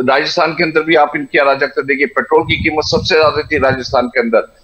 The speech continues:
सबसे ज्यादा highest क्रिमिनल rate राजस्थान के अंदर था। तो ये आपका अतीत से अगर आप comparison करेंगे, तो तुलनात्मक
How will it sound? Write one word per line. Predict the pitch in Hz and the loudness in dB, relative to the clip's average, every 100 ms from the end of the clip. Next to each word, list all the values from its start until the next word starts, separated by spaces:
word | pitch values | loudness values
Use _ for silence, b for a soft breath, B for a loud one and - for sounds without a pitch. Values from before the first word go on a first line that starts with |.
| _ | _
सबसे | 165 156 185 | -4 0 0
ज्यादा | 165 165 | 2 2
highest | 139 143 170 165 | 2 2 2 0
क्रिमिनल | 151 143 127 147 156 165 147 | 0 0 0 -2 2 2 2
rate | 139 180 - b b - 135 | 2 0 -2 b b -2 0
राजस्थान | 160 175 196 170 160 | 0 0 0 0 0
के | |
अंदर | 147 143 123 | -2 0 -2
था। | 127 104 - - _ _ | 0 0 -2 -12 _ _
तो | 175 | 0
ये | 180 147 175 202 - - - | 0 0 0 0 -4 -10 0
आपका | 127 143 - 175 | 2 2 0 0
अतीत | 202 - 139 131 196 226 | 0 0 -2 0 -2 -2
से | - 190 | -2 -2
अगर | 165 170 | 0 2
आप | 165 - | 2 2
comparison | 160 - 143 139 139 | -2 0 -2 -2 -4
करेंगे, | 123 120 143 196 | -2 -2 0 -2
तो | - | -2
तुलनात्मक | 135 139 151 185 | 0 0 0 -4